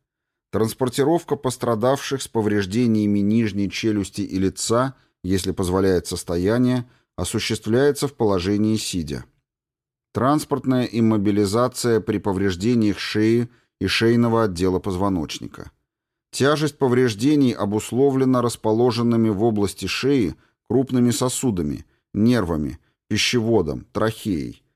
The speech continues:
Травма позвоночника и спинного мозга в шейном отделе –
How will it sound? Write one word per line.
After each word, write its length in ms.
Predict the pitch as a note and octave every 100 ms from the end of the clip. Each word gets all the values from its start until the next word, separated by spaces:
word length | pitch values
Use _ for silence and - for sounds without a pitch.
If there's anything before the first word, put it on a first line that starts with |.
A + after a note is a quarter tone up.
| _ _ _ -
Травма 420 | A#2 D#3 D3+ D3+
позвоночника 840 | C#3 A2+ B2 C3 C#3+ - C3 -
и 100 | -
спинного 540 | G#2+ - A#2+ B2+ A#2+ A2
мозга 400 | A#2+ C3+ A2 G#2+
в 60 |
шейном 420 | - A#2+ A2+ G#2
отделе – 580 | G2+ F#2+ G2+ C#3+ A#2 -